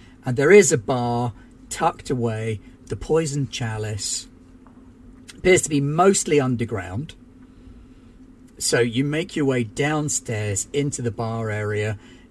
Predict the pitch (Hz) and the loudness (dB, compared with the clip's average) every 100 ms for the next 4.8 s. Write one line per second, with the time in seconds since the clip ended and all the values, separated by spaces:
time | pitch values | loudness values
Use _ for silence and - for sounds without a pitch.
0 | - 139 143 - - 143 139 131 127 123 | -6 -6 -4 -4 -2 0 2 2 0 0
1 | 123 - - - - - - - - - | -2 -6 -20 -20 -20 -20 -20 -20 -20 -20
2 | - - - 180 233 220 - 175 160 175 | -20 -2 2 10 12 12 10 0 0 0
3 | 165 147 139 139 123 123 - - - - | 2 4 4 4 2 -2 -6 -6 -6 -2
4 | 147 135 123 120 117 101 - - | 0 0 0 -2 -2 -4 -10 -18